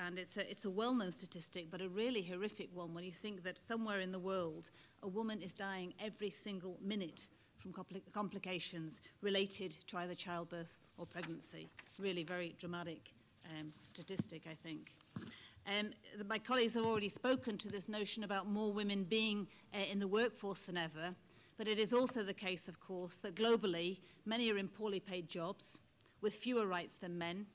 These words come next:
potentially less protection, and with clear gender ja-, gaps in wages, job stability, access to social protection. And all of those elements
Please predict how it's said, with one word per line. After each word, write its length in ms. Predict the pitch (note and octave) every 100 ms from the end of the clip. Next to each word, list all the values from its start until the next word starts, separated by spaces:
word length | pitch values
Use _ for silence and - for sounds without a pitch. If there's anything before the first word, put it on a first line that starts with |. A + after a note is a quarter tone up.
| - - -
potentially 480 | A3 A3+ A3+ - G#3
less 240 | G#3 A#3
protection, 720 | - G#3 G3 - - E3+ E3+ E3 - - -
and 100 | G#3+
with 200 | G3 -
clear 240 | B3+ A#3
gender 320 | A#3 A3+ G3+ F3
ja-, 220 | G#3 G#3 F#3+
gaps 440 | G#3 G3 - -
in 180 | G3 F#3+
wages, 680 | A3 A#3 - A3+ A3+ - -
job 180 | F#3+ E3+
stability, 800 | - F3 A#3 A#3 - A3+ A3 G#3+ F#3+
access 280 | - G3+ -
to 100 | F3
social 320 | G3 F3+ F3
protection. 720 | F#3 F#3+ G3+ - F#3+ D#3+ D3+ - - -
And 140 | A#3 A3+ B3+
all 300 | C#4 C#4+ B3
of 100 | -
those 220 | A3 F#3+
elements 600 | G#3 G#3 F3 E3+ E3